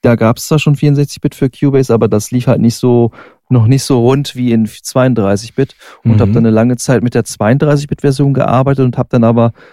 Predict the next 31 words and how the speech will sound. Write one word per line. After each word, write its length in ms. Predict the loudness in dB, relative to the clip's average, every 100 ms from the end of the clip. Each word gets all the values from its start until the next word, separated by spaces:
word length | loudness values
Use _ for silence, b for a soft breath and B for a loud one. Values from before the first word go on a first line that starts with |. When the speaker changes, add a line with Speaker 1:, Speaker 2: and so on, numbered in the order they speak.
| b
Speaker 1:
sowas 360 | -4 0 0 -4
wie 80 | -6
Kontakt 500 | -2 -2 0 -4 0
oder 160 | -2
so 140 | 0 2
hab 120 | 0
ich 100 | 0
dann 160 | 0 0
gebritscht 440 | -2 -4 -6 -4
auf 140 | -4 -4
vier, 280 | -2 -2 0
von 160 | -4
vierundsechzig 580 | -2 -2 0 -2 -4 -8
Bit 320 | -6 -6 -4
auf 320 | -2 -2 -4
zweiunddreißig 680 | -8 -2 0 0 -2 -4 -6
Bit, 140 | -8
damit 240 | -6 -6 -4
ich 80 | -4
halt 180 | -4 -6 B B -6
den 100 | -2
Au-, 160 | -2 -4 -8
Arbeitsspeicher 640 | -2 0 0 -2 -4 -4 -4
komplett 400 | -4 -2 -4 -4
vernünftig 420 | 0 0 -2 -2
ausnutzen 680 | -2 -2 -8 -8 -6 -6 -6
konnte 280 | -4 -2 -2
und 80 |
beim 140 | -2 -4
Omnisfuel 500 | -2 -2 -2 -4 -2
genauso. 680 | 0 0 0 0 0 -4